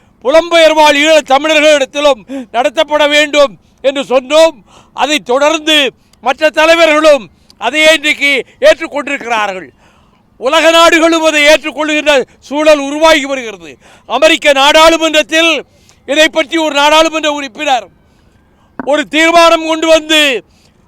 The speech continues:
அவர் சிறப்பாக பேசியிருக்கிறார். பிரித்தானிய பாராளுமன்ற உறுப்பினர்கள் கண்ணீர் சிந்தினார்கள் ஐந்து ஆண்டுகளுக்கு முன்னாலே. இப்பொழுது ஒரு பகுதி, மூன்றில் ஒரு பகுதி தமிழக, தமிழ் ஈழத்தை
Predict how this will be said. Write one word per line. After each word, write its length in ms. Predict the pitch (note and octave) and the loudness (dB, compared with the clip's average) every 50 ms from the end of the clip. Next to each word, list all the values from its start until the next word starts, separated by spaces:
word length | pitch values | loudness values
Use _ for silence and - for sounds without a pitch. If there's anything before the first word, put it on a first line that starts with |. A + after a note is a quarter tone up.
| _ | _
அவர் 200 | G3+ D#3+ F#3+ F#3 - - | -4 -2 0 -2 -2 0
சிறப்பாக 480 | A#3+ C4 D4 D4+ C4 C#4 D4+ D#4 D#4 D4 C#4+ G3+ | 0 2 2 2 2 2 2 4 4 2 2 2
பேசியிருக்கிறார். 800 | C4 C#4+ D4+ A#3 G3+ C#4 C4+ C4 A#3 G3 A3 G#3 F#3 D#3 C3+ A2+ - _ _ _ _ _ _ _ _ _ _ _ - | 2 0 0 0 -2 -4 -4 -4 -4 -6 -8 -8 -8 -8 -10 -12 -16 _ _ _ _ _ _ _ _ _ _ _ -10
பிரித்தானிய 460 | A#3+ F#3 - - C4 C#4 C#4 C#4 C#4 F#3+ F3 | -10 -6 -2 2 2 2 4 2 0 0 0
பாராளுமன்ற 560 | A3+ B3+ C#4 D4 D4 D4 D4 C#4+ D4 D4 C#4+ D4 C#4+ | 0 2 2 4 4 4 2 2 0 -2 0 -2 -2
உறுப்பினர்கள் 640 | C#4+ D4+ D4 B3 B3 D#4 D#4 D4+ C#4 C4+ C#4+ D4 C#4+ A3+ - _ _ _ _ _ - | -2 -4 -6 -6 -4 0 0 0 2 2 2 2 2 0 -4 _ _ _ _ _ -4
கண்ணீர் 420 | A3+ B3+ D4 D#4+ F4 F4 D#4+ A#3 | -2 -2 0 0 0 0 0 -2
சிந்தினார்கள் 600 | A#3 C#4+ C#4+ D#4+ D#4+ D#4 D4 C#4+ C#4 C4 C4 B3+ A3+ F#3 - - G#3 C4+ | -6 -6 -4 -2 0 2 2 2 2 2 0 -4 -6 -6 -6 -4 -2 -2
ஐந்து 200 | D4 C#4+ C#4 C4+ | -2 0 2 2
ஆண்டுகளுக்கு 460 | C#4 C#4 C#4+ C#4 C4+ C4+ C4 - B3+ A3 | 2 2 0 -2 -4 -4 -6 -8 -12 -14
முன்னாலே. 380 | A#3+ G#3+ A#3+ A#3 G#3+ G3 F#3+ D#3+ C3 - _ _ _ _ _ _ _ _ _ _ - C#4 | -12 -8 -6 -6 -6 -6 -8 -10 -12 -16 _ _ _ _ _ _ _ _ _ _ -12 -12
இப்பொழுது 440 | F#3+ - C#4+ D4 D4 C#4+ C4+ C#4 C4+ B3+ A#3 F3+ - _ _ _ _ _ _ _ _ _ _ _ _ _ _ _ _ _ _ _ _ _ _ _ - | -8 -2 -2 -2 0 0 -2 -2 -2 -4 -4 -6 -10 _ _ _ _ _ _ _ _ _ _ _ _ _ _ _ _ _ _ _ _ _ _ _ -6
ஒரு 200 | A3 C4+ C#4+ C#4 G3+ C#4 | -4 -4 -2 -2 0 0
பகுதி, 320 | D4 D4+ D#4+ D#4+ E4+ D#4+ D4+ B3 F#3 - D#3 G3 | 0 0 0 0 0 0 0 -2 -4 -10 -12 -8
மூன்றில் 420 | C4+ D#4+ E4+ E4+ E4+ E4+ E4+ D#4+ D4+ D4+ | -6 -4 -4 -2 -2 -2 -2 0 0 0
ஒரு 120 | D#4+ E4 D#4+ | 0 2 2
பகுதி 300 | E4 E4 D#4 D#4 D#4 D#4+ - - | 2 2 2 0 -4 -4 -2 -2
தமிழக, 380 | C4+ C#4 D4+ D#4 D#4+ D4 C#4+ - - B3+ | -2 -2 0 0 0 0 0 -2 -2 -4
தமிழ் 220 | C#4 D#4 D#4+ D#4 D4 D#4 | -2 -2 -2 -2 0 0
ஈழத்தை 400 | E4 D#4+ D4+ - _ - D4 F#3 | 0 0 0 -2 _ -2 -2 -2